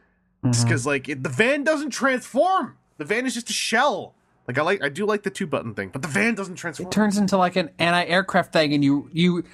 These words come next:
Speaker 2: you rolled it, and that thing spun.
Speaker 1: The van is just these two things. You could rip the two van shell pieces off, and the toy would just be a, a, an anti-aircraft gun.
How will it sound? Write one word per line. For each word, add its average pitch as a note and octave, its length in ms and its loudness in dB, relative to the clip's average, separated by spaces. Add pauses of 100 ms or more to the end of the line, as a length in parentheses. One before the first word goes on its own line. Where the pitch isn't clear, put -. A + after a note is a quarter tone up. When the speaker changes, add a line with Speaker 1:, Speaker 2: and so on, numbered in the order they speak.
(180)
Speaker 2:
you G#3 220 8
rolled G3+ 320 6
it, G#3+ 120 4
and F#3+ 80 0
that G3 160 2
thing G3+ 300 0
spun. E3 720 2 (440)
Speaker 1:
The A3+ 120 2
van A#3 420 -2
is C4 160 -2
just C4+ 240 -2
these A#3+ 220 -2
two C4 240 0
things. A#3+ 360 -2 (160)
You G#3+ 120 0
could F3 280 -4
rip A#3+ 200 0
the C4+ 100 -4
two B3 240 0
van G3 520 -4 (180)
shell G3+ 280 0
pieces F#3+ 400 -6
off, D#3+ 440 0 (500)
and D#3 240 -2
the D3+ 80 -2
toy E3+ 300 -2
would D#3+ 100 -2
just C#3 220 -10
be E3 120 -2
a, C#3 180 -2
a, - 500 -10
an C3+ 120 -4
anti-aircraft B2+ 800 -4
gun. C#2+ 160 -14